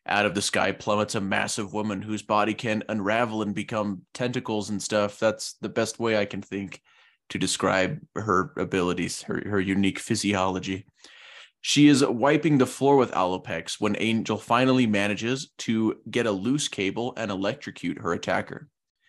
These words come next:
Just when it seems it's over for Alopex, Angel shocks Ravenwood, uh, using her nobody suit gauntlet. Ravenwood is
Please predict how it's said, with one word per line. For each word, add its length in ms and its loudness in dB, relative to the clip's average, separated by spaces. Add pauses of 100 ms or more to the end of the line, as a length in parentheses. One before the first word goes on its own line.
(220)
Just 260 2
when 120 4
it 100 0
seems 280 2
it's 140 -2
over 160 6
for 140 -2
Alopex, 720 2
Angel 300 0
shocks 400 -2
Ravenwood, 600 0 (440)
uh, 80 -2
using 320 2
her 100 0
nobody 400 2
suit 320 -4
gauntlet. 560 -6 (240)
Ravenwood 720 4
is 280 4